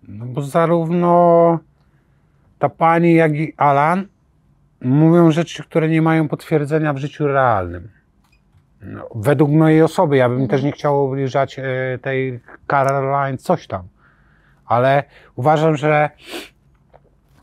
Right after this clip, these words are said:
Speaker 1: to jest wszystko mówione tylko po to, żeby wywołać obok swojej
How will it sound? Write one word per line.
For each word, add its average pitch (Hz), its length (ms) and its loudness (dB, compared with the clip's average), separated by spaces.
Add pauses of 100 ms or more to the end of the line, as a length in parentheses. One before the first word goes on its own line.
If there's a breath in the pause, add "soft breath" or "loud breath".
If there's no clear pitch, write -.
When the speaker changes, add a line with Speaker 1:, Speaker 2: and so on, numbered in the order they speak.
(160)
Speaker 1:
to 143 100 -2
jest 156 160 0
wszystko - 360 -4
mówione 175 420 2
tylko 165 320 0
po 170 180 0
to, 165 160 0
żeby 156 280 -4
wywołać 156 640 2
obok 135 320 -6
swojej 156 480 -4